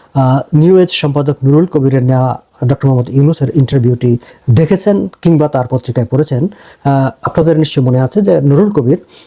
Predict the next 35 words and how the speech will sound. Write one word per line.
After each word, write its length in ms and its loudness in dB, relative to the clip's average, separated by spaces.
তার 240 -2
ইন্টারভিউর 520 2
শুরুতে 440 -2
তার 140 -4
একদম 200 0
প্রথম 400 0
দিককার 260 -2
প্রশ্নই 340 -2
ছিল 300 -2
এ-, 180 2
এই 120 2
ব্যাপারটি 420 -2
যে 240 0
এই 140 4
যে 160 2
হাইকোর্টের, 720 0
আহ, 140 0
এই 80 0
যে 120 2
রায় 340 0
প্রত্যাহার 400 -2
করে 200 0
নেওয়া 180 -2
হয়েছে, 320 0
নুরুল 220 0
কবির 200 -2
জানতে 260 -2
চেয়েছিলেন 500 0
যে 100 -2
তার 260 -2
বর্তমান 640 0
পজিশনের 460 0
কারণেই, 400 -2
কারণ 240 -2
তিনি, 320 2